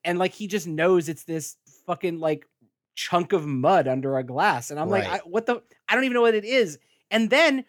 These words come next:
Speaker 1: you never even see her use it. Like, you don't
Speaker 2: Nope.
Speaker 1: even know how it works.
Speaker 2: Nope.
Speaker 1: Like, I feel like literally he went to go shoot the rest of the movie and they were like, "Bro, you used all the money building the apartment. There's no
Speaker 2: <laughs>
Speaker 1: film left for the camera."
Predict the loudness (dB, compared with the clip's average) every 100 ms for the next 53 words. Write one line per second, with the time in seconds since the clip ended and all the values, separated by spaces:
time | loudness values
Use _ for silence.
0 | _ 0 2 4 4 2 -2 -2 -4 -6
1 | -6 -2 -2 -2 0 0 -2 -12 _ 0
2 | 2 4 4 4 2 0 0 2 4 4
3 | 2 4 4 4 -4 -12 -16 -6 0 0
4 | 2 0 0 -2 -2 -2 0 2 0 -2
5 | 2 2 2 -2 -6 -10 _ -4 -4 -2
6 | -4 -6 -6 -10 -8 -6 -4 -4 -6 -4
7 | -2 -2 -4 0 0 0 -4 _ _ _
8 | _ _ 2 2 2 -4 -2 -2 2 2
9 | 2 0 0 0 0 -2 -2 -2 -4 -6
10 | -4 -4 -4 -6 -4 -4 0 4 4 2
11 | 2 4 4 2 -2 -2 -4 -4 -6 -4
12 | -4 -4 -10